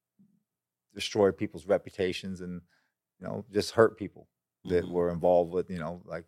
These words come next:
Speaker 1: ex-wives and stuff was what it
Speaker 2: Yeah.
Speaker 1: was. And, uh, so then, uh, I didn't drink anymore. I, next morning I went down there, I was like,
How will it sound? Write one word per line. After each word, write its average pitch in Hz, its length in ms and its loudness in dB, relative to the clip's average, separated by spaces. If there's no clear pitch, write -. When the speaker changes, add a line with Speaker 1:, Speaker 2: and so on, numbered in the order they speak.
Speaker 1:
ex-wives 98 560 2
and 92 100 -18
stuff - 300 -14
was 98 160 -20
what 92 100 -8
it 92 60 -4
Speaker 2:
Yeah. 90 60 -2
Speaker 1:
was. 90 280 0
And, 104 240 2
uh, 104 320 6
so - 200 0
then, 110 300 2
uh, 107 300 -2
I 107 60 4
didn't 127 160 6
drink 160 160 4
anymore. 90 260 -2
I, 90 40 0
next 117 340 4
morning 147 180 6
I - 20 2
went 131 120 0
down 135 120 6
there, 135 60 4
I - 20 6
was 87 60 2
like, 87 120 0